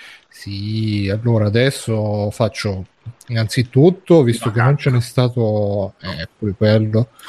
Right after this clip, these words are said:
Ultimamente sto facendo delle cacche proprio de-, di, di quelle che proprio la...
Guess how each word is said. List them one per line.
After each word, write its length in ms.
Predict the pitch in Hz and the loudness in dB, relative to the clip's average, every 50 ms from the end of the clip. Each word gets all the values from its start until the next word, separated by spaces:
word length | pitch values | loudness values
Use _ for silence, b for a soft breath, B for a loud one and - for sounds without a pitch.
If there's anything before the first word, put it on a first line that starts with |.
| B B B B B B B B B _ - | B B B B B B B B B _ 0
Ultimamente 600 | - 123 - - 151 151 156 190 226 214 - 143 | 0 0 2 4 4 4 6 4 4 4 2 0
sto 160 | - - 131 | 0 2 2
facendo 320 | 135 127 - 147 139 131 120 | 2 2 0 0 -2 -2 0
delle 160 | 123 127 123 127 | 0 -2 -2 -2
cacche 440 | - 156 160 165 - - - 120 | 0 0 0 0 -2 -4 -6 -4
proprio 340 | 104 113 131 143 139 113 107 | -2 0 0 0 0 0 0
de-, 480 | 101 104 107 107 107 104 104 101 104 101 | 0 0 0 0 0 0 0 -2 -2 -2
di, 340 | 104 117 117 127 110 110 - | 0 0 0 0 -2 -4 -4
di 160 | - 127 123 131 | 0 2 2 2
quelle 360 | 120 - 165 185 196 185 156 | 4 4 4 4 6 4 4
che 80 | 127 127 | 2 4
proprio 260 | 117 170 156 139 135 | 2 2 2 2 2
la... 400 | 123 123 123 120 113 - 120 | 2 2 2 0 -2 -4 -10